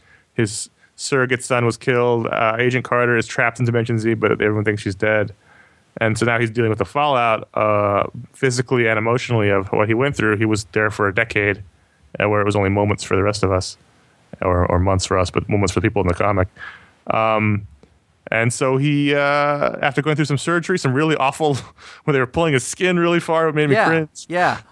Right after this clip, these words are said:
Speaker 2: Open,
Speaker 1: Uh,
Speaker 2: open heart surgery to the nth.
Speaker 1: <laughs> Yeah, it was, it really made me cringe when I realized I was looking at his skin being pulled. Um, and then some debriefing with Fury, with New Fury, and, uh,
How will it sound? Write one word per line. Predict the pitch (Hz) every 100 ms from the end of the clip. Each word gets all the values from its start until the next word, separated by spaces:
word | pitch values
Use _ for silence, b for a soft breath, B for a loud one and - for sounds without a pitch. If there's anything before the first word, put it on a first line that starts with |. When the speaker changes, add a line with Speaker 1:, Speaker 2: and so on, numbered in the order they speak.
| b
Speaker 2:
Open, | 190 196 170 165
Speaker 1:
Uh, | 190
Speaker 2:
open | 214 208
heart | 175 185 165
surgery | 170 131 143 127
to | -
the | 117 127
nth. | 120 - - - _ _ -
Speaker 1:
<laughs> | 135
Yeah, | 220 175 -
it | 220 175
was, | 185 - 160
it | 139
really | 202
made | 160
me | 143
cringe | 123 156 147
when | 127
I |
realized | 113 123 113
I |
was | 107
looking | 117 117
at | 104
his | -
skin | - 117
being | 107 104
pulled. | 104 98 104 B B B B -
Um, | 131 127 123 123
and | 123
then | 123 117
some | - 117
debriefing | 113 123 143 143 131
with | 113
Fury, | - 170 165 156
with | 131
New | 156 143
Fury, | - 160 156 147 139 120 b b b b -
and, | 120 120 117 117
uh, | 113 113 113